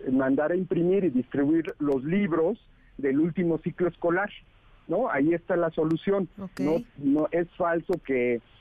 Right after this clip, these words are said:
Speaker 1: los niños se vayan a quedar sin libros, que se quiere evitar que haya libros de texto. No,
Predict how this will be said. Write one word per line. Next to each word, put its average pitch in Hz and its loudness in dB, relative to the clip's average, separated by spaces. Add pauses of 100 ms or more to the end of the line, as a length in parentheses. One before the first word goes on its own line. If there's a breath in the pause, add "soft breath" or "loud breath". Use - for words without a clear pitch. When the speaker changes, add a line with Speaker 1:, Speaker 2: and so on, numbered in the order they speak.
(120)
Speaker 1:
los 135 2
niños 156 2
se 156 -2
vayan 147 0
a 123 -6
quedar 135 -2
sin 131 -2
libros, 175 2 (420 soft breath)
que 127 2
se 127 -4
quiere 147 0
evitar 135 -2
que 147 -2
haya 131 0
libros 135 0
de 123 0
texto. 165 -4 (240)
No, 254 0